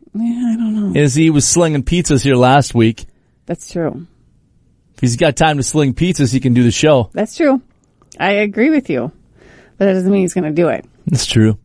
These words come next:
Speaker 2: Yeah. Maybe you should get that ironed out, though, between now and then. So it's not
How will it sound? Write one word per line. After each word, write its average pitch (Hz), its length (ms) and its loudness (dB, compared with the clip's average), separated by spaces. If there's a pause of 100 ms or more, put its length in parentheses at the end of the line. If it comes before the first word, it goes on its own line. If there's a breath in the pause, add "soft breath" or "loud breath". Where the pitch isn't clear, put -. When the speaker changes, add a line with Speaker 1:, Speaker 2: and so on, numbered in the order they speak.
(280 soft breath)
Speaker 2:
Yeah. 110 140 2 (220 soft breath)
Maybe 214 300 2
you 220 180 2
should 160 240 -2
get 165 260 -2
that 135 340 -2
ironed 123 300 4
out, 98 280 -2
though, 82 260 -4 (680)
between 113 640 2 (460)
now 110 340 2
and 107 100 4
then. 98 280 -2
So 110 320 2
it's - 180 -2
not 120 320 2